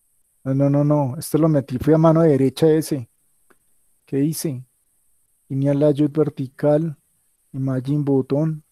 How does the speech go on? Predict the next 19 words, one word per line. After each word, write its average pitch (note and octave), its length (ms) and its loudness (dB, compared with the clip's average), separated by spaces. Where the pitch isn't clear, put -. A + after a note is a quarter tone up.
Lo B2+ 60 -10
metí B2+ 280 -6
fue C#3 180 -4
como D#3+ 220 -2
a C#3 40 -2
mano C3 300 -2
derecha. C3+ 580 -2
Está C#3 200 2
el C3+ 80 4
horizontal C#3 680 2
veintiuno, D#3+ 600 -2
está D3 240 -2
el A#2+ 100 -2
vertical C3 680 -2
veintiuno, D#3+ 680 -2
está C3+ 240 -4
el A#2 120 -4
vertical B2+ 640 0
veintidós. C3+ 960 0